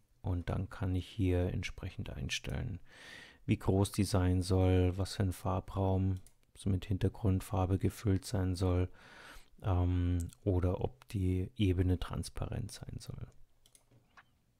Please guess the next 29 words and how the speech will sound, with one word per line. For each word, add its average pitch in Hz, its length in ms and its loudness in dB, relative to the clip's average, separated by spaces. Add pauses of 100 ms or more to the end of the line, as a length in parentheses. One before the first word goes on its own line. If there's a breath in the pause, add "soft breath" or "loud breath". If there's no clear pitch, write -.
(420)
Wenn 98 200 6
ich 98 140 2
eine 101 80 4
neue 98 260 4
Ebene, 98 540 2 (200)
äh, 95 140 2
ein 101 180 0
neues 104 300 0
Bild - 240 -2
erzeugt - 500 2
habe, - 140 4 (400 loud breath)
dann 92 180 2
habe 90 200 0
ich, - 100 -6
kriege 95 260 -2
ich 87 120 -2
hier - 220 0
auch - 180 -4 (160)
entsprechend - 840 -6
diesen - 300 -8
Karteireiter. - 1200 -8 (760 loud breath)
Gut, 151 200 8
fangen 110 220 4
wir 107 80 8
mal 101 200 8
mit 101 200 6
der 95 80 6
Füllfarbe 98 840 2
an. 127 380 4